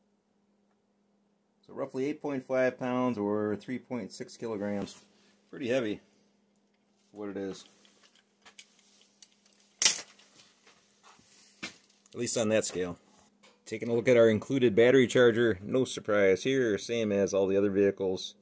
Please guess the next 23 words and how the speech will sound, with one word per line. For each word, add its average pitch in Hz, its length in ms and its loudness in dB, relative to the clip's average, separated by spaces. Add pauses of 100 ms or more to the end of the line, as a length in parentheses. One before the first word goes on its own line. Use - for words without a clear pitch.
(540)
Four 104 160 -6
point 104 300 -10
two 110 160 -12
volt 104 300 2 (120)
times 107 300 -6
two, 117 320 -2
eight 104 80 2
hundred 110 220 0
milliamps 110 420 0
times 107 340 -4
two, 127 380 -6 (380)
sixteen - 400 -16
hundred 104 180 -6
milliamps, 120 420 -2
one 92 200 -10
point 92 240 -10
six - 200 -12
amps. 113 360 -8 (1400)
Included 95 420 -12
U 95 300 -4
S 92 120 -2
B 110 160 -10
charger. 120 400 -2